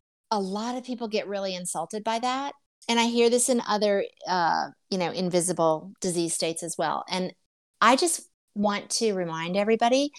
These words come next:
that intention is everything. And if you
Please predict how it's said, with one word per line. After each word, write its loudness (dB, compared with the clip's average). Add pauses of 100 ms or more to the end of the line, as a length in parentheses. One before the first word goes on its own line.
(260)
that 10
intention 4
is 2
everything. 0 (960)
And 8 (120)
if 4 (340)
you 4